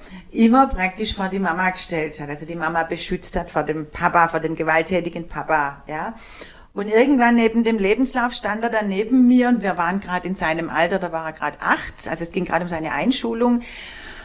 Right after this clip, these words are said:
Auf einmal guckt er mich an und sagt zu mir: "Frau Winkler, jetzt weiß ich's." Dann sag ich: "Was weißt du?" "Da hab ich mir geschworen, irgendwann, wenn ich groß bin, bring ich dich um."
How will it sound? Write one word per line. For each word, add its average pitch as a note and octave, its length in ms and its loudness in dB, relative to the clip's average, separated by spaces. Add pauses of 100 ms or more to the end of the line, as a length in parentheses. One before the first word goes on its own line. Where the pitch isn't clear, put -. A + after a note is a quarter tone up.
(220)
Auf - 140 -2
einmal B3 240 4
guckt B3+ 260 0
er A3+ 60 2
mich G#3 240 -2
an B3+ 320 2
und G#3+ 160 -4
sagt G#3+ 300 0
zu A3 80 -2
mir: G#3 340 0 (180)
"Frau F3+ 200 -4
Winkler, E3+ 260 0
jetzt D#3+ 180 0
weiß B2+ 280 -4
ich's." - 360 -2 (200)
Dann E3 80 -8
sag D3 260 -4
ich: - 260 -12
"Was - 380 -2
weißt F#3+ 380 -4
du?" G#3+ 240 -4 (460)
"Da E3 240 6
hab F3 180 -2
ich F3 140 -6
mir E3+ 140 -2
geschworen, C3+ 560 -4 (120)
irgendwann, C#3 720 -2
wenn C3 100 -6
ich C3+ 140 -10
groß A#2 320 -6
bin, C#3+ 180 -8
bring B2+ 220 -4
ich G#2+ 160 -10
dich - 260 -12
um." - 260 -8